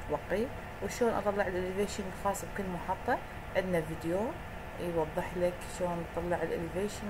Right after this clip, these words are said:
الخاص بكل محطة إذا ما عندك الإليفيشن. السقيط، هذه المتغيرات المناخية اللي أريد أرسمهم أني، كأن يكون سقيط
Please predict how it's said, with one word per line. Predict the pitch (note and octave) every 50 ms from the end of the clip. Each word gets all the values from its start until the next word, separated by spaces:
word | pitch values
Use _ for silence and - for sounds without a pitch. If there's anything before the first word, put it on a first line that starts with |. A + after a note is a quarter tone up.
| G3
الخاص | - - - F#3+ F#3+
بكل | - - - - G3+
محطة | F#3+ F#3+ F#3 F3+ - G3 - - F3
إذا | E3 E3 E3
ما | E3 E3 E3
عندك | E3 E3+ E3 E3+ E3+ E3+
الإليفيشن. | F3 E3+ D#3+ - E3+ D#3+ D3+ D#3+ E3 E3 - - B3+ D4+ - - - - - - - - - - - - -
السقيط، | F#3+ - - - G3+ F3+ - G#3 G#3 G3+ F3+ - - - - - - - -
هذه | B3 - - - -
المتغيرات | G#3+ A3 G#3+ G#3+ - G#3+ G#3+ G#3+ A3 A3 A3+ A3+ A#3+ C4 C4 D#4
المناخية | B3+ G#3+ F#3+ E3+ D#3+ D3+ D3 D3+ - - D3+ C#3+ - - -
اللي | - - F#3+ G3 - -
أريد | - A3 G#3+ - -
أرسمهم | - F#3+ - - - B3 B3 B3+ A#3 -
أني، | - E3 D#3+ D#3 D3+ F3+ - - - - - - - -
كأن | - - G#3+ G#3+ G#3
يكون | F#3+ - - F#3+ F3+
سقيط | F3+ - - D#3+ E3 - G3+ G#3+ A3+